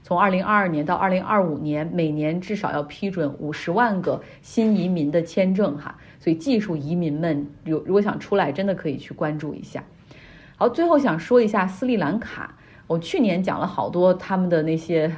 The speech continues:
乱糟糟的政坛，然后非常糟糕的崩溃的经济哈。他们经历了很糟糕的二零二二年，物价飞涨，货币贬值，国家到了那个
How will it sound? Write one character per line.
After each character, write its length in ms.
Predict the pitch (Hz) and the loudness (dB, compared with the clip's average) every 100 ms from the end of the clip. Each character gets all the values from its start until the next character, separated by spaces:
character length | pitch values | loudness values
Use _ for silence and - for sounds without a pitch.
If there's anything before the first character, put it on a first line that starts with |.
| - | -6
乱 320 | 208 214 170 151 | 2 4 4 2
糟 220 | 165 165 | 0 2
糟 240 | 170 165 | 0 0
的 100 | 156 | 0
政 300 | 143 202 156 | -2 -2 0
坛， 360 | 143 - 110 143 | -4 -8 -6 -2
然 140 | 143 | -2
后 100 | 147 147 | -2 -6
非 200 | - 220 | -2 0
常 200 | 202 160 | 0 -2
糟 220 | 165 175 | 0 0
糕 260 | 175 175 175 | 2 2 2
的 200 | 160 143 | 2 0
崩 260 | 147 196 | -2 -4
溃 220 | 202 220 175 | -2 -2 -2
的 120 | 147 | -4
经 320 | 139 185 190 | -4 0 0
济 200 | 190 151 | -2 -4
哈。 180 | 147 - - - | -6 -10 -20 -18
他 120 | - 214 | -2 2
们 100 | 214 | 2
经 160 | 226 | 2
历 80 | 226 | 0
了 100 | 190 | 0
很 220 | - 143 | -2 -6
糟 180 | 139 170 | -2 -2
糕 200 | 180 180 | 0 -2
的 80 | 175 | -2
二 160 | 185 | -4
零 120 | 156 156 | -4 -4
二 140 | 196 | -2
二 120 | 165 | -2
年， 260 | 143 - - - - - | -2 -6 -10 -16 -20 -4
物 100 | 196 | 0
价 180 | 185 175 | 2 2
飞 240 | 190 185 | 0 -2
涨， 220 | 175 - | -2 -6
货 180 | - 185 | -4 -4
币 160 | 175 165 | -2 -2
贬 260 | 147 127 | -4 -4
值， 360 | 135 147 147 170 - - | -6 -4 -4 -4 -10 -4
国 160 | 170 | 0
家 220 | 185 202 202 | 2 2 2
到 260 | 233 208 | 4 4
了 140 | 165 156 | 4 2
那 160 | 165 | -2
个 260 | 156 143 | -2 -2